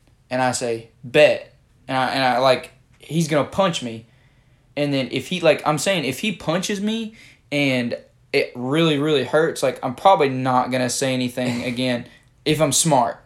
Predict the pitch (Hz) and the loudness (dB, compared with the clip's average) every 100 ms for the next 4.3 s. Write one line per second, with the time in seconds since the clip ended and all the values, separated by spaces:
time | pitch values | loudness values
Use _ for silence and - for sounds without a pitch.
0 | _ - - 120 139 139 135 127 139 131 | _ -20 -10 -2 2 2 2 0 0 0
1 | 127 123 117 117 90 76 _ - - _ | -2 -4 -4 -6 -8 -14 _ -20 -20 _
2 | _ - - _ 147 135 160 131 147 147 | _ -20 -20 _ -8 2 4 4 0 0
3 | 139 135 127 123 131 127 123 127 160 170 | 0 0 0 -2 -4 -2 -4 -2 -2 -2
4 | 117 120 139 | -2 -4 -6